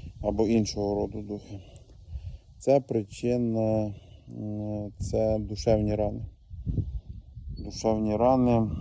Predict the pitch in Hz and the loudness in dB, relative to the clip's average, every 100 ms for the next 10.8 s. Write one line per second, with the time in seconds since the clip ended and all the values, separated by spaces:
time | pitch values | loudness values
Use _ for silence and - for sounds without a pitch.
0 | - - - 107 - 123 131 120 - 107 | -6 -4 0 0 2 2 2 0 -4 -6
1 | 104 98 110 117 113 107 110 110 110 113 | -6 -8 -6 -4 -4 -4 -8 -6 -4 -4
2 | 110 107 - - - - - - - - | -4 -6 -6 -8 -10 -12 -10 -10 -6 2
3 | - - - - - - - - - - | 4 4 4 4 2 2 2 4 6 6
4 | - - - - - - 135 - - 123 | 6 4 0 0 2 2 2 2 2 2
5 | - - - - - - - - - - | 2 2 4 4 4 4 2 2 4 4
6 | - - - - - - - - - - | 4 6 6 6 4 4 4 4 4 2
7 | - - - 107 - 113 113 117 110 110 | 2 2 0 0 0 0 0 -2 -2 0
8 | 110 113 113 107 107 104 104 - - - | 0 0 -2 0 2 2 2 2 0 0
9 | - - - - - - - - 120 117 | -2 -4 -4 -4 -4 -4 -4 -4 -2 -2
10 | 110 107 - 117 120 117 - - | -4 -4 -4 -4 -4 -4 -2 -2